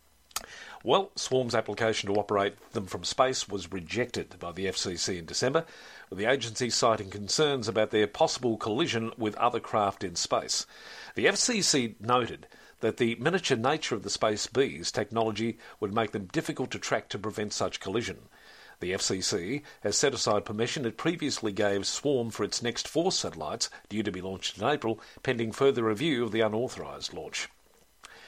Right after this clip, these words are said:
Now, a three U cube satellite, dubbed the Husky Sat one, is being developed by the University of Washington and will be launched into a high inclination low Earth orbit late twenty eighteen.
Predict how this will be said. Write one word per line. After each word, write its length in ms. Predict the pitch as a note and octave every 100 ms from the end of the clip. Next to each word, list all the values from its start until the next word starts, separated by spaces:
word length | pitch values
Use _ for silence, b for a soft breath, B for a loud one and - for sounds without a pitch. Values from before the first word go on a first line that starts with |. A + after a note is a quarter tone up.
| B B B
Now, 240 | G#2+ B2 G#2
a 60 |
three 420 | G#2+ - D3+ E3+ -
U 280 | A2 A#2+ A#2
cube 380 | - B2+ A2+ -
satellite, 520 | C#3 B2 F#2+ D#2 E2
dubbed 220 | A2+ G2
the 80 | -
Husky 320 | C#3 - A2
Sat 280 | - G#2 G#2+
one, 280 | C3 C3+ D#3+ B B
is 100 | G#2
being 180 | B2+ A#2+
developed 440 | G#2 A#2+ E3+ -
by 240 | G3 A#2 A2+
the 100 | A#2
University 540 | E3+ C3 B2 A#2 A2+
of 100 | G#2
Washington 540 | G#2+ D3+ C3 G2 D#2+ - -
and 260 | - G#2+ D#3
will 120 | B2
be 120 | A#2
launched 420 | G#2 A2 A#2 - A#2
into 180 | G#2
a 60 | F#2+
high 340 | A2+ D3 F3+
inclination 760 | F3+ C3+ B2+ - A#2 A2 G#2 G#2
low 320 | G2+ C3+ D3 C#3+
Earth 260 | B2 A#2 -
orbit 300 | D3 A2+ A2+ B B -
late 400 | G#2 C#3+ - -
twenty 300 | - G#2+ G2+
eighteen. 520 | F#2 F#2 G2 - -